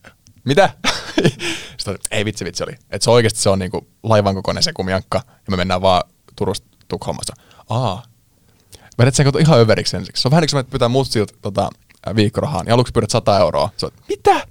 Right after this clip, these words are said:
Mitä sä ostat silloin?" "Ei, kun mä tarvin vaan kympi." Ja, "Aa, okei."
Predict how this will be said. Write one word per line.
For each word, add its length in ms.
Mitä 140
sä 80
ostat 160
silloin?" 200
"Ei, 80
kun 80
mä 80
tarvin 200
vaan 140
kympi." 300
Ja, 100
"Aa, 220
okei." 340